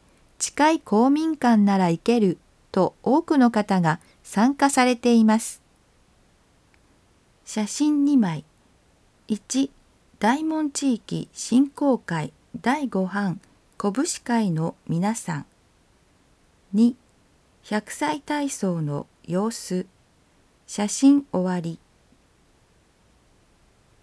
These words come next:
やってみよう。膝を伸ばす運動。大腿四頭筋を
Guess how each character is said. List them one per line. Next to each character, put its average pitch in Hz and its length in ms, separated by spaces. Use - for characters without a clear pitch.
や 202 160
っ - 40
て 302 260
み 294 200
よ 269 300
う。 - 40
膝 269 400
を 320 80
伸 302 160
ば 302 140
す - 260
運 214 280
動。 190 420
大 269 260
腿 311 300
四 - 180
頭 285 240
筋 262 360
を 233 200